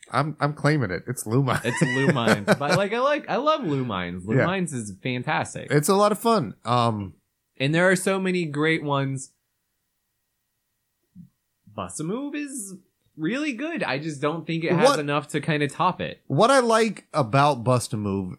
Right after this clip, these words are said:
Speaker 1: and specifically a thing that I, 'cause when I played Super Bust a Move, that is all just head-to-head based. There's no, no story mode or anything
Speaker 2: Mm-hmm.
Speaker 1: like that.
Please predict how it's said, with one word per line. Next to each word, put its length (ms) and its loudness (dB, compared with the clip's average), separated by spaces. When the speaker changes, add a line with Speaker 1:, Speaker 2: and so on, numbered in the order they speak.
Speaker 1:
and 200 -2
specifically 960 0
a 100 -4
thing 260 -2
that 100 0
I, 140 0
'cause 540 0
when 180 2
I 60 4
played 300 2
Super 260 2
Bust 280 0
a 40 -4
Move, 180 -4
that 160 2
is 120 2
all 640 2
just 500 0
head-to-head 640 -2
based. 500 -6
There's 240 -2
no, 640 2
no 140 0
story 480 0
mode 440 -6
or 120 -4
anything 220 0
Speaker 2:
Mm-hmm. 80 0
Speaker 1:
like 180 -6
that. 260 -4